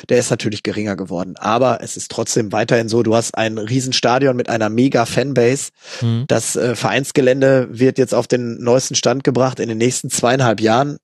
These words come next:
Speaker 1: was ich für recht, äh, sportlich halte, diesen
Speaker 2: Mhm.
Speaker 1: Plan, diesen Zeitplan, aber ich sehe das ja täglich, was da entsteht. Also du kannst da auch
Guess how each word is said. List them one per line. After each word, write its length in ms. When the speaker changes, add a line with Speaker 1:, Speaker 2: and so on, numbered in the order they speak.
Speaker 1:
was 320
ich 140
für 160
recht, 240
äh, 320
sportlich 520
halte, 180
diesen 460
Speaker 2:
Mhm. 220
Speaker 1:
Plan, 280
diesen 380
Zeitplan, 480
aber 220
ich 140
sehe 140
das 100
ja 120
täglich, 360
was 140
da 100
entsteht. 380
Also 120
du 80
kannst 300
da 140
auch 240